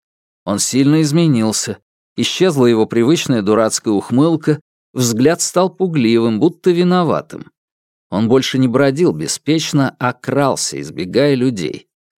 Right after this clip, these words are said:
Но главное, на его лице отчётливо виднелись царапины,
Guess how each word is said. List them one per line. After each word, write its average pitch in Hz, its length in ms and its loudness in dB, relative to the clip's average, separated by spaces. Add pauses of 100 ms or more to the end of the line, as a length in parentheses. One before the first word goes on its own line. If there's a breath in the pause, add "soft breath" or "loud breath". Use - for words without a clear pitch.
(440)
Но 87 160 -2
главное, 95 640 -2 (440)
на 110 60 0
его 143 200 4
лице 151 420 0
отчётливо 175 580 0
виднелись 147 580 2
царапины, 139 800 -2